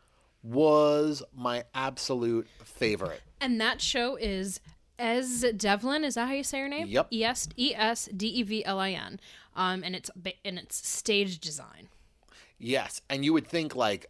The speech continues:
Speaker 1: "Oh, stage design. Here's a woman who's gonna be designing sets for the Nutcracker, or just nuts in the ballet
Speaker 2: She
Speaker 1: scene."
Speaker 2: might just, she might just build a stage for nuts.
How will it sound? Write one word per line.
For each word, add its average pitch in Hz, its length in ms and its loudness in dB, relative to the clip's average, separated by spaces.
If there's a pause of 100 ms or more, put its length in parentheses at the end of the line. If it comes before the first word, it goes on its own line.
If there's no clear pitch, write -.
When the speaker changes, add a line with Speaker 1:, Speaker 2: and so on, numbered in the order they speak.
Speaker 1:
"Oh, 139 240 2
stage 120 480 -4
design. 92 460 -6 (260)
Here's 165 340 4
a 151 60 2
woman 123 320 2
who's 120 280 -4
gonna 120 260 -2
be 110 320 -6
designing 101 800 -4 (640)
sets - 480 -2
for 110 500 4 (560)
the 139 80 2
Nutcracker, 107 760 0 (440)
or 135 160 8
just 139 320 2
nuts 139 480 0
in 113 80 -4
the 110 80 -2
ballet 120 400 4
Speaker 2:
She 110 60 0
Speaker 1:
scene." 320 280 2
Speaker 2:
might 381 140 2
just, 285 220 2 (240)
she 453 260 -2
might 285 200 0
just 247 200 -2
build 262 220 2
a 185 80 -2
stage 294 440 0
for - 120 -6
nuts. 226 460 -2